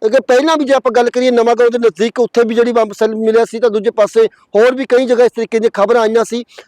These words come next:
ਪਰ ਹੁਣ ਕੈਂਵਾਲਾ, ਜੋ ਕਿ ਚੰਡੀਗੜ੍ਹ ਦੇ ਵਿੱਚ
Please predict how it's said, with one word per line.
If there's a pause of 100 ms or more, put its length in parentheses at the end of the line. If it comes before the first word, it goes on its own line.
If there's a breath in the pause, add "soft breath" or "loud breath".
(100)
ਪਰ
ਹੁਣ (420)
ਕੈਂਵਾਲਾ,
ਜੋ
ਕਿ
ਚੰਡੀਗੜ੍ਹ
ਦੇ
ਵਿੱਚ